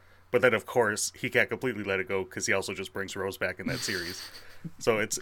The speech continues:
Speaker 1: it's always there in the Rusty D-, Davies era. And I will disagree with one thing
Speaker 2: Uh-huh.
Speaker 1: you said there, uh,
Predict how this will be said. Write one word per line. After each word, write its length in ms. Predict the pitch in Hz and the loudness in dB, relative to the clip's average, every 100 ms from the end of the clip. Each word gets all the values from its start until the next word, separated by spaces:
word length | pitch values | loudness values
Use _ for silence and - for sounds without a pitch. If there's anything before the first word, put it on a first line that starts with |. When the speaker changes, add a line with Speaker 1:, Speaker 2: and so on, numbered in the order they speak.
| - | 0
Speaker 1:
it's 180 | 135 - | 0 2
always 500 | 123 160 147 131 98 | 8 8 8 6 6
there 420 | 123 110 101 101 - - - - | 6 8 6 0 -6 -20 -16 -4
in 160 | 113 | -2
the 80 | 107 | 0
Rusty 320 | 110 107 117 | -2 -2 -4
D-, 80 | 101 90 - | -4 -6 -4
Davies 320 | 113 104 98 - | -4 -2 -4 -2
era. 400 | 113 98 85 90 _ - - - _ - _ _ - | 0 0 -2 -6 _ -20 -20 -20 _ -20 _ _ 0
And 240 | 135 123 - | 2 2 0
I 100 | 135 | 4
will 160 | 160 202 | 8 8
disagree 320 | 180 156 165 | 6 2 2
with 140 | 120 | 2
one 160 | 127 143 | 2 2
thing 140 | 139 123 | 0 -2
Speaker 2:
Uh-huh. 40 | |
Speaker 1:
you 60 | 117 | 0
said 360 | 120 113 101 117 | 0 2 0 0
there, 440 | 110 104 98 - 117 | 2 4 2 -2 -2
uh, 360 | 104 95 95 | 0 2 0